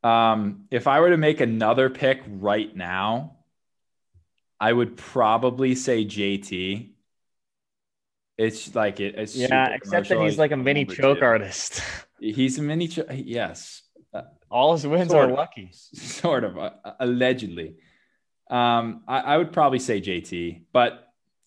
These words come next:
Speaker 1: it's a fluid situation. We'll, we'll make our real picks, uh, next week.
Speaker 2: How many, how many wins does J T have? Eighteen?
Speaker 1: No, no, no. He has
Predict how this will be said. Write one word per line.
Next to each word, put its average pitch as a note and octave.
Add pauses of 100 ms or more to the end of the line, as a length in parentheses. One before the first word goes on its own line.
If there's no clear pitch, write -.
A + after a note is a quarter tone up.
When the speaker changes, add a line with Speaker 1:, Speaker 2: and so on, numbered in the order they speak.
Speaker 1:
it's E3
a G3+
fluid F3+
situation. A2+
We'll, A#2
we'll B2+
make C3
our G#2+
real G#2
picks, -
uh, F2+
next F2
week. -
Speaker 2:
How E3+
many, A#3+ (180)
how E3
many A3+
wins G3+
does F#3+
J F#3
T G3
have? F#3+
Eighteen? C#3+ (760)
Speaker 1:
No, F#2
no, D#2
no. -
He G#2+
has F#2